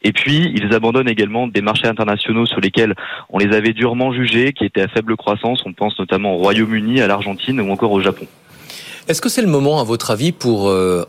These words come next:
Speaker 2: intégrer ce type de dossier ? On parle beaucoup de l'inflation qui ralentit, mais qui est toujours très présente,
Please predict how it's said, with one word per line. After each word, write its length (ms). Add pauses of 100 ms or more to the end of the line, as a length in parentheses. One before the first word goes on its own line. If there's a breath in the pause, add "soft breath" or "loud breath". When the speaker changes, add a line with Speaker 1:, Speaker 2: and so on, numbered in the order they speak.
Speaker 2:
intégrer 480
ce 160
type 260
de 120
dossier ? 320
On 100
parle 160
beaucoup 300
de 140
l'inflation 680
qui 180
ralentit, 520
mais 120
qui 100
est 60
toujours 300
très 160
présente, 460